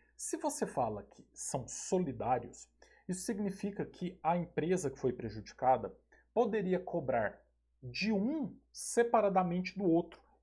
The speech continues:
e sem ordem de preferência. A empresa poderia escolher entre processar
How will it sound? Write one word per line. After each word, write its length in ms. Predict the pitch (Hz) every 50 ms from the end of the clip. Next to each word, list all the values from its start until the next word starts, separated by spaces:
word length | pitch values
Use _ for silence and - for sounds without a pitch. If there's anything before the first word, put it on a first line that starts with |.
| _
e 60 | 208 190
sem 420 | 208 - - - 254 254 262 240
ordem 460 | 202 185 196 208 202 185 147 165 170
de 100 | 170 -
preferência. 800 | - - 170 175 - - 185 180 165 147 139 127 - - - 90 - _ _ _ _ _ _ _ _ _ _ _ _ _ -
A 80 | 208
empresa 380 | 233 233 233 202 208 208 208 220
poderia 360 | 220 220 208 190 202 196 196
escolher 560 | 190 185 - - - 185 156 123 110 92 - - _ - _ - - _ _
entre 360 | 151 139 127 135 - 117 95
processar 880 | - _ _ - 180 180 - - 180 160 - - - 113 90 - -